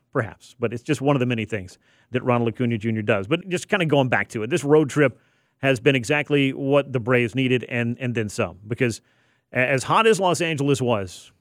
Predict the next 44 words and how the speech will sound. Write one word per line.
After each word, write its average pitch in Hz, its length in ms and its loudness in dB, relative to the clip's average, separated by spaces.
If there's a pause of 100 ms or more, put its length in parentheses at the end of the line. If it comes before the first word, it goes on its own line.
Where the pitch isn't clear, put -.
(120)
in 139 120 0
the 139 60 2
month 131 200 2
of 117 80 -2
August, 127 400 2
I 123 40 -4
mean, 120 120 0
the 110 60 -2
Braves 185 360 -4
had 156 140 -2
turned 160 200 0
around 139 360 2
and 120 100 2
I 117 40 2
believe 135 440 0 (460)
now 139 300 -2
have 127 140 0
won 127 160 0
twenty 185 260 -2
of 180 80 0
their 160 80 4
last 147 260 -2
twenty-five 165 560 -2
games. 107 440 -6
That's 160 180 0
pretty 139 240 -2
hot 101 260 -4 (180)
last 117 220 -2
time 113 220 -2
I 98 60 -6
checked. 117 340 -2
I 123 40 -2
mean, 113 180 -2
the 107 80 -4
Braves 131 240 0
went 123 120 -4
twenty-one 135 340 2
and 117 120 -2
four 147 200 0
in 147 60 2
the 131 60 2
month 127 220 0
of 110 80 -4
June, 139 440 2